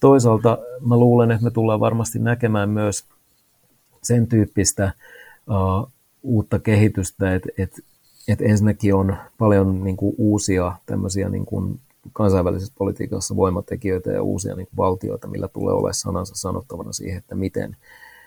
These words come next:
tämmöistä, tämmöistä, tota, avustustyötä tehdään, et, et mikä on vaikka niin kuin Kiinan tai, tai Intian suhtautuminen tämmöisiin. Et, et paljon ton tyyppisiä, mistä niin kuin voidaan sanoa, että okei, tää tulee muuttaa tilanne, mutta et,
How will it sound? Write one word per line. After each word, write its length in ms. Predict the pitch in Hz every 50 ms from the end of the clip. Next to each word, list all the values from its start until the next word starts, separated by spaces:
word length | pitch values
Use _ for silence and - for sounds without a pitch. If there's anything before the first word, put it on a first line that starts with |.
| _ _ _
tämmöistä, 640 | - 95 90 92 98 98 - - - 98 95 - - _ _ _ _ _
tämmöistä, 440 | - 101 92 90 90 87 - - 101
tota, 500 | - - 52 - - - - 52 52 - - - _ _ _ _ _ _ _ _ _ _ _ _ _ _ _ _
avustustyötä 800 | - 120 107 101 104 95 - - 104 - - 104 98 95 95 92 -
tehdään, 400 | 101 95 95 90 98 98 104 104
et, 120 | 101 -
et 160 | - - _
mikä 300 | 101 98 92 - 101 92
on 60 | 95
vaikka 260 | - - 98 - - -
niin 140 | 104 -
kuin 160 | - - - - _
Kiinan 480 | - 92 87 - - - 55 55 55
tai, 320 | - - - - - - - - _ _ _ _ _ _ _ _ _
tai 140 | - 104 98
Intian 460 | 98 98 92 90 87 95 92 95 98 95
suhtautuminen 760 | - - - - - - - - - - - - - 107
tämmöisiin. 380 | - 110 104 104 101 95 98 95
Et, 80 | 90 -
et 160 | - - _
paljon 260 | 104 101 101 98 95
ton 180 | 101 101 101 95
tyyppisiä, 440 | 101 92 - - - 92 95 92
mistä 260 | 92 95 92 - - 92
niin 160 | 92 92 90
kuin 180 | - 95 95
voidaan 260 | 101 98 98 98 101 95
sanoa, 280 | 104 101 95 92 92
että 140 | 92 - 95
okei, 200 | 90 92 98 92
tää 180 | - - 95 92
tulee 200 | 87 101 95 98
muuttaa 440 | 98 101 95 92 - - - 98 -
tilanne, 300 | - - 101 107 98 98 95
mutta 200 | 98 101 - 98
et, 60 | -